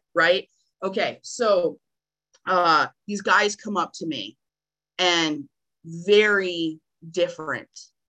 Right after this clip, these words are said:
They go, "Hey, why don't you finish that up and come to this meeting?"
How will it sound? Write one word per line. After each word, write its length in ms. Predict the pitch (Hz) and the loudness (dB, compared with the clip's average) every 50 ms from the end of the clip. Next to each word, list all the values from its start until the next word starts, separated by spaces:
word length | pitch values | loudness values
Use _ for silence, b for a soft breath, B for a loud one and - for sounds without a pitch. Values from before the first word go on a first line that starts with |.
| _ _ 170 | _ _ -10
They 260 | 170 175 185 180 175 | -2 2 4 4 4
go, 240 | 170 175 165 165 165 | 4 2 0 0 -2
"Hey, 560 | - 240 269 269 269 262 220 175 135 120 - _ _ _ _ _ | -4 -6 -6 -2 -2 -2 -2 -2 -4 -6 -10 _ _ _ _ _
why 300 | - 185 185 190 202 220 | -14 -8 -2 0 0 0
don't 160 | 247 277 262 214 | 0 -2 -4 -4
you 140 | 240 233 | -8 -10
finish 400 | 220 - - 233 240 233 226 226 - | -10 -6 -6 -4 -4 -4 -6 -6 -4
that 200 | 208 185 180 175 | -2 0 2 4
up 260 | 185 180 139 - - _ _ _ _ _ _ - | 4 2 2 0 -6 _ _ _ _ _ _ -2
and 220 | 185 175 170 165 - - - | -2 -2 -2 -8 -16 -14 -6
come 200 | - 202 190 196 | -6 -4 -4 -6
to 180 | 185 - 202 180 | -8 -8 -8 -4
this 200 | 165 160 160 - | -4 -4 -6 -6
meeting?" 380 | 156 147 139 135 120 95 65 | -8 -8 -8 -8 -8 -10 -12